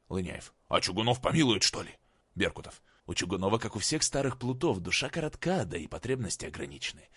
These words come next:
Я справлялся, он тут пустошь торгует, три тысячи просит. Вероятно, он этим и удовольствуется. Лыняев.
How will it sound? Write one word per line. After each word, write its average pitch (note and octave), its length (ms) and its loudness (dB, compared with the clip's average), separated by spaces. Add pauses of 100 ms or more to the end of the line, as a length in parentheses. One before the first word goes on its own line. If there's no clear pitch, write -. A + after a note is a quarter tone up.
(260)
Я C3 160 4
справлялся, E3 640 2 (100)
он G3 160 -2
тут - 180 -4
пустошь - 340 2
торгует, E2 560 -6 (220)
три A#3 160 4
тысячи - 340 2
просит. - 440 -8 (260)
Вероятно, F3 480 4
он C3 100 4
этим G#2+ 260 2
и F2+ 40 -2
удовольствуется. - 800 -4 (520)
Лыняев. G2 460 -4